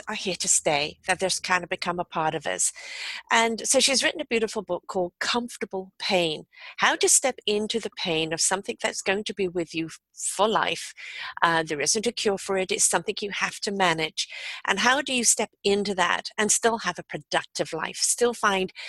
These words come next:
belief and inspiration and hope and faith and, and still continue on doing something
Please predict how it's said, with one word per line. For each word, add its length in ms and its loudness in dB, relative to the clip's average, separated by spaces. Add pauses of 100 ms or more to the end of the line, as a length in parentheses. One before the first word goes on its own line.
(360)
belief 400 6
and 140 0
inspiration 840 4
and 140 -2
hope 340 0
and 180 -4
faith 400 4
and, 280 0
and 120 0
still 300 0
continue 500 0
on 280 0 (420)
doing 460 4 (1300)
something 460 6